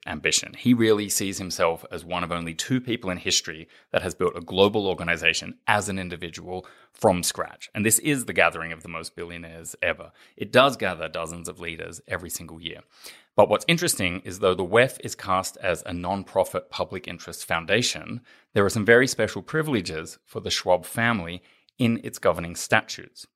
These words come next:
So if you dive in there, if you, anyone wants to do that with their time today, Article eleven and Article twenty-two are the key ones.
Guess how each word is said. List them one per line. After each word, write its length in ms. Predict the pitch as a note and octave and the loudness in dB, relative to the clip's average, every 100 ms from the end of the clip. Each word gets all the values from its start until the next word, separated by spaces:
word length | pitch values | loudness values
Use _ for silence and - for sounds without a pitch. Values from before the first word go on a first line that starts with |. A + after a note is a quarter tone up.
| _ - _ | _ -20 _
So 180 | - G#2+ | 0 2
if 140 | F2+ G2 | 4 2
you 140 | F2+ _ - | -10 _ 2
dive 340 | A#2+ A#2+ C#3 B2 | 6 6 4 2
in 120 | F2+ | 0
there, 200 | E2 G#2 | 0 -2
if 160 | - | -6
you, 200 | F2 E2+ - | -12 -12 -8
anyone 320 | F#2 F#2 F2+ | -4 -4 -6
wants 200 | F#2 - | -8 -8
to 320 | - F2+ F2+ - | -2 -2 -4 -10
do 180 | G#2 F#2+ | -4 4
that 240 | F#2+ G#2 - _ | 6 6 2 _
with 180 | G#2+ F#2 | -6 -4
their 120 | F#2 | -4
time 260 | - F2+ F2+ | 0 0 0
today, 420 | - F2 E2+ G#2 | -4 -2 2 4
Article 380 | G#2+ G#2 - G2 | 4 2 0 -4
eleven 380 | G2+ B2 A#2+ F2+ | 2 2 2 -2
and 100 | G2 | -2
Article 300 | F#2+ - G#2 | -6 -8 -8
twenty-two 500 | G2 G2 - D3 G#2+ | -4 -4 0 2 2
are 40 | |
the 80 | F2+ | 0
key 200 | F#2 F2 | -8 -6
ones. 340 | F2 E2+ F2 | -6 -8 -10